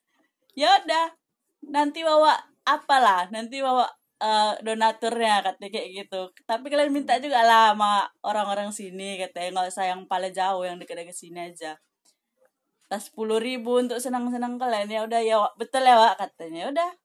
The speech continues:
Speaker 1: terakhir di, dicarinya lah, dikikisnya, terus tuh <laughs> dipanggil-panggil lah kawannya.
Speaker 2: Hmm. Jadi hari ini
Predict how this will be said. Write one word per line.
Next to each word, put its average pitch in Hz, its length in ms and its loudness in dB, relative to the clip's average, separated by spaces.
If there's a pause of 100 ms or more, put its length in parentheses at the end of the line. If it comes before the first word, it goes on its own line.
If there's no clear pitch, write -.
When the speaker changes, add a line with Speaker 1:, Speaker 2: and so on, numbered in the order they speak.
(200)
Speaker 1:
terakhir 220 460 -2
di, 262 480 -4 (420)
dicarinya 220 680 2
lah, 269 200 4 (680)
dikikisnya, 220 1000 -2
terus 233 220 -8
tuh 247 160 -2
<laughs> 269 600 -2
dipanggil-panggil 247 580 -2
lah 247 120 2
kawannya. 214 440 2 (600)
Speaker 2:
Hmm. 117 400 -20 (720)
Jadi 143 480 -6
hari 139 340 0
ini 175 200 -2